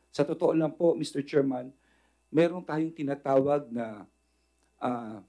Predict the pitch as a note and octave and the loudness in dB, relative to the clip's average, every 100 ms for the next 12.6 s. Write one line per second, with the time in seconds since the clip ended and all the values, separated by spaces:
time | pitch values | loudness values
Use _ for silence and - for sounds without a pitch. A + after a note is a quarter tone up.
0 | _ _ _ _ _ - E3+ - - D#3+ | _ _ _ _ _ -2 -2 -2 -6 4
1 | C#3 G#2+ - - _ _ _ _ _ - | 4 4 -8 -16 _ _ _ _ _ -2
2 | C3 C3+ D#3 D#3 C3 C3 - C3+ C#3 C3+ | -2 2 -2 0 -6 -6 -4 0 0 0
3 | C3+ C#3+ C#3+ _ _ _ _ _ - C3+ | 0 0 -2 _ _ _ _ _ 0 2
4 | - - A#2+ - C#3 B2 A#2+ C3+ - A#2+ | 0 -4 -4 -2 -2 -2 0 0 0 -4
5 | A2+ A2+ A2 G#2+ - - - - B2 B2+ | -4 -6 -2 -2 -4 -14 -12 -4 -4 0
6 | B2 B2+ G2+ F#2 E2+ - - _ _ _ | -2 -2 -10 -12 -16 -20 -20 _ _ _
7 | - B2 - F3 E3 C#3+ C#3 B2 C#3 C#3 | -12 -12 2 4 4 -2 -6 0 0 2
8 | B2 B2+ A2 G#2+ A2 G2 - _ _ _ | -2 0 0 -2 -4 -6 -10 _ _ _
9 | _ _ _ _ - C#3+ D3 D3 C#3 C3+ | _ _ _ _ -2 2 2 2 0 -2
10 | A#2 G#2+ _ _ _ B2 D#3+ D#3 D#3 D#3+ | -10 -14 _ _ _ 4 4 4 -2 2
11 | D#3 D#3+ D#3+ C#3+ D3 D#3 - C#3 - C#3+ | 2 2 2 2 0 0 0 -2 0 0
12 | C#3 D#3+ F3 B2+ C#3+ | 0 -6 -2 -2 -2